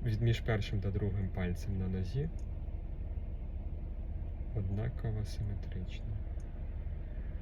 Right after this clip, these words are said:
І які відчуття в копчику чи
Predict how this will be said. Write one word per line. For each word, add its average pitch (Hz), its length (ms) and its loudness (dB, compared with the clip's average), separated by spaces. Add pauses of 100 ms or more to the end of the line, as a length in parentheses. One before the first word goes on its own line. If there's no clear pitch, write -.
(400)
І 113 380 6
які 175 440 2
відчуття 127 1000 4 (2250)
в - 200 0
копчику 113 800 4
чи 101 520 2